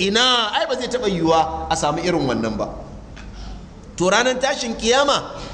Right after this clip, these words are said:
rana ce wacce Allah ya yi mana alƙawalinta. Duk wani mai rai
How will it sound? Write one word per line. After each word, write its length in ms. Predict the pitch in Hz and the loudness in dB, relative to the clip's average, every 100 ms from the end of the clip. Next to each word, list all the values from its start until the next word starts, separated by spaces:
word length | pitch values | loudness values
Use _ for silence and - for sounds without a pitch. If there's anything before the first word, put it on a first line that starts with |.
| - | -6
rana 580 | 139 175 233 254 262 262 | 0 4 4 4 0 -2
ce 140 | 262 220 | -4 0
wacce 260 | 240 247 - | 0 0 0
Allah 400 | 247 240 220 190 | 0 2 2 2
ya 140 | 202 220 | 2 0
yi 140 | 247 | 0
mana 340 | 247 247 226 - | 0 0 0 2
alƙawalinta. 1000 | 214 196 180 226 254 226 214 208 175 143 - - - - - - - - - | 2 2 0 4 4 4 2 0 0 -2 -4 -10 -12 -12 -12 -14 -14 -12 -2
Duk 200 | 190 285 294 | 0 2 4
wani 220 | 302 311 | 4 2
mai 200 | 294 240 | 2 2
rai 280 | 247 277 | 4 2